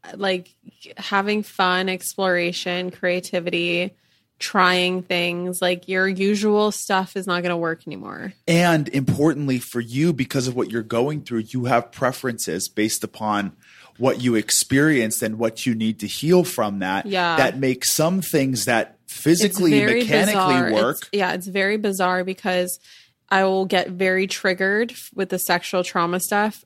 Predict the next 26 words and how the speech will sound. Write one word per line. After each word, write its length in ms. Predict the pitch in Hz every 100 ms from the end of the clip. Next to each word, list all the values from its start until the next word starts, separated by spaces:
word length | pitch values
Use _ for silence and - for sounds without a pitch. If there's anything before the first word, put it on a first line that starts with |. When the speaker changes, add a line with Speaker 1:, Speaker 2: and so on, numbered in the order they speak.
| _
Speaker 1:
around 580 | 190 185 175 175 180 -
certain 760 | - - - 196 185 185 175 180 - _
Speaker 2:
Positions. 600 | - 110 98 - 110 -
Speaker 1:
positions 560 | - 220 202 214 233 220
and 100 | 202
acts, 580 | - 175 262 - - - -
and 320 | 196 190 185 - _ 202
not 300 | 196 175 -
others. 580 | 151 82 196 - - - _
Speaker 2:
Yeah. 240 | - -
Speaker 1:
So 580 | - - 220 220 214 202 -
right 160 | 285 311
now 140 | 311
we're 100 | 302
just 160 | 277 -
focusing 380 | 220 220 247
on 80 | 233
the 60 | 196
ones 280 | 196 202 208
that 200 | 180 -
don't 200 | 175 180
trigger 340 | 196 185 214
me, 220 | 247 269
and 160 | 240 196
I'm 180 | 185 185
just 300 | 185 -